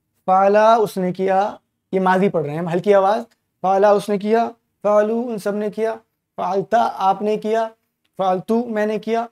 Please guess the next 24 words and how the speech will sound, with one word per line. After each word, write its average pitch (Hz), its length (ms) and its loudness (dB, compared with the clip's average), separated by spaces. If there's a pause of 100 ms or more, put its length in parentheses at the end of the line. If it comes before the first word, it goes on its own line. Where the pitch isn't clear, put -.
(320)
फ़ालतुम 185 480 -2
आप 214 180 -2
सब 208 140 -6
ने 208 160 -4
किया, 220 260 -4 (420)
फ़ालना 190 580 -2
हम 202 160 -6
सब 202 200 -6
ने 208 140 -4
किया, 233 260 -6 (460)
फ़ालत 190 520 0 (320)
उस 233 180 -10
एक 233 180 -4
औरत 185 220 0
ने 160 120 -8
किया, - 220 -14 (480)
ये 165 80 -2
पढ़ा 190 180 4
हुआ 196 140 4
था। 190 220 -8 (400)
यफ़अलू 233 500 4
वो 220 220 2
करता 214 320 0
है, 220 260 0